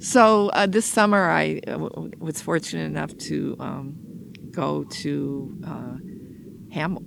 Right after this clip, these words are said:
it was actually Hamilton, Montana, outside Missoula,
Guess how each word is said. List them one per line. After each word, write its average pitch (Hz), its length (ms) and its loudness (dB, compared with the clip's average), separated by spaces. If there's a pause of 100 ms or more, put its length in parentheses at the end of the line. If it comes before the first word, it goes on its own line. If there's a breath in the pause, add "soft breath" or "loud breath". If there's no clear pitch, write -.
it 160 80 -8
was 156 160 -14
actually - 260 -12
Hamilton, 180 460 -2
Montana, 156 500 -4
outside 156 480 -6
Missoula, 139 600 -6